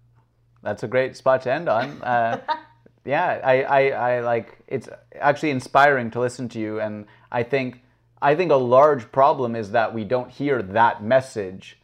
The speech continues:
Speaker 1: these messages in the
Speaker 2: Yeah.
Speaker 1: media at all, right?
Speaker 2: Yeah.
Speaker 1: I think other people feel like you, but they don't get time of day to be let to say, like, "I'm okay with me, I'm pretty," right?
Speaker 2: <laughs>
Speaker 1: Like,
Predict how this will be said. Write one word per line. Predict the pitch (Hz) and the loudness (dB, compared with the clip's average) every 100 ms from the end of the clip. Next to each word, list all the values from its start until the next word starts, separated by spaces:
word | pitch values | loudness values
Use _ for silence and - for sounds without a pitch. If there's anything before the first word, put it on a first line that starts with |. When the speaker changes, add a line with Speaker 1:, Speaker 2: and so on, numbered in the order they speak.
| - | -6
Speaker 1:
these | 110 165 131 | -2 0 0
messages | 127 117 107 107 98 | -4 -4 -6 -6 -6
in | 117 | -6
the | 104 | -6
Speaker 2:
Yeah. | 110 | -4
Speaker 1:
media | 113 95 - | -4 -4 -6
at | 92 | -6
all, | 71 - | -10 -2
right? | 110 127 127 | -2 -2 -6
Speaker 2:
Yeah. | 156 - | -10 -4
Speaker 1:
I | 123 | -4
think | 196 | 0
other | 180 156 151 | 0 -2 -4
people | 143 147 135 127 113 - _ _ | -6 -6 -2 -2 -2 -8 _ _
feel | - 220 | -4 0
like | 208 117 101 | 2 0 -2
you, | 110 107 110 123 _ - | -8 -6 -8 -10 _ -2
but | 131 113 113 110 | 0 0 -8 -2
they | 139 | 0
don't | 156 139 - | 0 -2 -6
get | 120 131 - _ | 0 0 0 _
time | 131 127 117 | -4 -4 -4
of | 95 | -6
day | 98 117 107 98 107 - _ _ _ | -2 0 0 -4 -12 -20 _ _ _
to | 104 | -10
be | 107 98 - | -10 -12 -4
let | 123 135 - | 0 0 0
to | - 113 110 - | -6 -4 -6 -12
say, | - 165 | -2 0
like, | 135 107 - - - - | 2 0 -4 -18 -2 2
"I'm | 254 240 | 4 4
okay | - 233 262 | 2 2 2
with | 175 - | -2 -4
me, | 135 127 104 - | -4 -4 -6 -2
I'm | 165 196 185 | 0 0 -4
pretty," | - 147 120 104 98 | -2 0 0 -4 -4
right? | 127 143 180 170 | 2 4 4 4
Speaker 2:
<laughs> | 160 | 4
Speaker 1:
Like, | 151 | 4